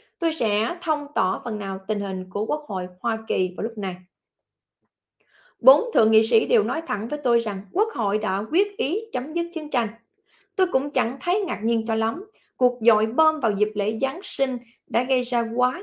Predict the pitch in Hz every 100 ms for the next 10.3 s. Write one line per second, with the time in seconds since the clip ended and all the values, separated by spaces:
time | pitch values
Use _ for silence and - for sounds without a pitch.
0 | 370 214 180 170 202 247 220 220 339 -
1 | _ _ _ _ _ 339 339 339 220 247
2 | 359 349 247 285 214 214 214 - 214 262
3 | 294 220 247 - 190 214 202 196 - _
4 | - 233 415 330 208 214 214 208 240 262
5 | 330 392 - 240 220 240 226 311 403 440
6 | - _ - 240 269 269 392 381 226 208
7 | 196 214 190 214 247 339 220 214 208 _
8 | _ _ _ - 233 254 277 330 440 415
9 | 269 240 - - 370 330 214 214 220 233
10 | 214 185